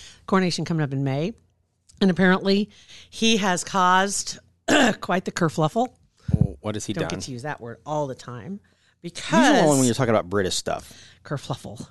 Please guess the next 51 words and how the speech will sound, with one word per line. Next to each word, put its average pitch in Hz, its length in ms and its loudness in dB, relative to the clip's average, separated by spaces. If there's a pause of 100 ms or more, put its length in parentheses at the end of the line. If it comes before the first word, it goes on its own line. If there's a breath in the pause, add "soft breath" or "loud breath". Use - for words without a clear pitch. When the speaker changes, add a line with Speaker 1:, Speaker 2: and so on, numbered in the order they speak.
Speaker 1:
Kerfluffle? - 340 -2
Speaker 2:
It's 285 100 -10
a 285 40 -6
very, 160 160 4
Speaker 1:
Kerfluffle. 139 260 -4
Speaker 2:
it's 123 100 -6
a 117 40 -6
very 101 160 -2
British 92 340 -4
thing, 95 180 -10
I 82 40 -6
think. - 180 -6
Speaker 1:
Uh, 196 280 6
the 165 140 4
media 202 560 6
paying 170 340 8
very 208 300 4
close 233 340 4
attention, 202 380 4
of 151 100 -4
course, 247 360 4
to - 120 -2
all 247 220 6
the 240 60 4
movements 147 640 2 (200)
of 143 200 2
the 143 100 0
soon-to-be 143 360 0
King 139 220 -2
Charles 131 340 -2
the 139 80 -6
third. 127 260 -2 (500 loud breath)
Uh, 123 180 -2 (120)
c-, - 140 -8
coronation 147 560 0
coming 135 280 0
up. 139 240 2 (120)
Uh, 117 260 -2
celebration's 135 680 0
gonna 135 160 0
last 131 280 -2
for 135 100 -4
days 135 540 2
and 127 220 -4
all 170 240 2
kinds 160 260 2
of 143 80 -4
fun 143 140 2
stuff - 260 -2
going 139 200 2
on. 139 200 2